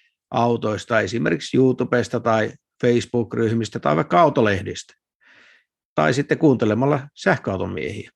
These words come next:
Sekin on yksi vaihtoehto. Ja sitten valkkaa se, mikä tuntuu itsellesi parhaalta.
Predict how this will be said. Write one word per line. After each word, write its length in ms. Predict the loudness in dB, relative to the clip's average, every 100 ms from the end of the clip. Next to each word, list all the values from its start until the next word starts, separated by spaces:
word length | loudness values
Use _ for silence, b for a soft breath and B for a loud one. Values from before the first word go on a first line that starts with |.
| -10
Sekin 240 | -4 2
on 60 | 2
yksi 180 | 0 -6
vaihtoehto. 600 | -8 -8 -12 -18 -20 _ _ B B B B _ 0
Ja 300 | 2 2 -2
sitten 360 | -2 0 2 4
valkkaa 640 | 4 4 2 2 2 0 _ _ _ _ _ _ _
se, 240 | -2 0 -2
mikä 340 | -8 -6 -2
tuntuu 400 | 2 2 4 4
itsellesi 540 | 6 2 0 0 0 -4
parhaalta. 680 | -2 -2 -2 -4 -6 -6 -10